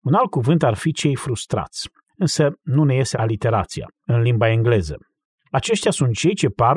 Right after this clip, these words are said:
obosiți, cei care abia se târăsc. Ei sunt în rând, însă nu au viteza care trebuie. Ei niciodată nu-i ajung pe restul din urmă.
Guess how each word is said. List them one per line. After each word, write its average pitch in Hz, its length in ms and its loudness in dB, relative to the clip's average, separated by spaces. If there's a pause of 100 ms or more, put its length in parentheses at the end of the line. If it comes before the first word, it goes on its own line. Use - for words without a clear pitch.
(120)
obosiți, - 720 -4 (440)
cei - 180 0
care 147 240 2
abia 120 260 2
se 147 160 -2
târăsc. - 520 -4 (560)
Ei 202 140 0
sunt 185 280 2
în 160 200 6
rând, 113 320 2 (300)
însă 147 300 2
nu 120 240 4
au 208 140 2
viteza 110 420 -2
care 107 200 -2
trebuie. 87 460 -4 (540)
Ei 139 180 0
niciodată 170 600 2
nu-i 127 160 2
ajung 123 300 0
pe 123 100 0
restul 113 360 0
din 107 160 -2
urmă. 90 320 -4